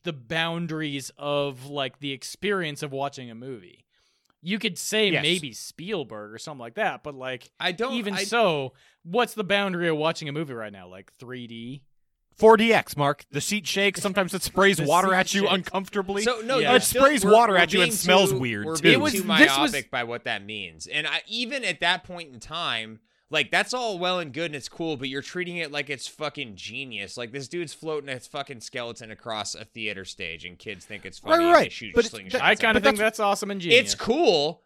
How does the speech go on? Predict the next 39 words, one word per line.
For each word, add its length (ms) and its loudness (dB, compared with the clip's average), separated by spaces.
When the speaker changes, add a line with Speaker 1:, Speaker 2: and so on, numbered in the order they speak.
Speaker 3:
but 220 -2
it's, 300 -4
it's 280 -2
very 540 0
basic 640 -4
Speaker 2:
Well, 100 4
Speaker 3:
at 60 6
the 40 2
Speaker 2:
that, 80 2
Speaker 3:
same 140 0
Speaker 2:
that's, 140 -4
Speaker 3:
time. 360 -6
Speaker 2:
that's 180 6
why 220 2
I 100 2
say, 320 0
though, 420 -4
that 280 2
he 180 -2
wouldn't 300 4
have 80 2
made 220 2
it 140 -2
if 80 -10
there 160 -2
was 200 0
just 240 -2
those 220 2
gimmicks, 540 -4
right? 320 -2
Speaker 1:
And 200 6
Speaker 2:
It's 80 -2
Speaker 1:
this 160 8
is 100 2
Speaker 2:
also, 180 4
he's 160 0
a 40 -4
good 140 2
director. 460 0